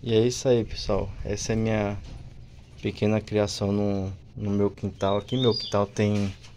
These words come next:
tem um espaço bem grande. Eu tô organizando, tô limpando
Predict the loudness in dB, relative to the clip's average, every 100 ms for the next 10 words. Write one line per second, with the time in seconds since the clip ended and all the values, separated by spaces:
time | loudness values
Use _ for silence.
0 | -18 -16 -16 -16 -14 -10 -10 -10 -14 -16
1 | -18 -18 -20 -20 -20 -20 -18 -18 -18 -6
2 | 0 0 0 0 2 2 0 -2 -4 -6
3 | -8 -10 -10 -8 -8 -8 -12 -14 -14 -14
4 | -14 -14 -16 -16 -10 0 4 4 6 4
5 | 4 0 0 2 2 -2 -8 -4 -4 0
6 | 0 2 0 0 0 0 2 2 2 2
7 | 2 2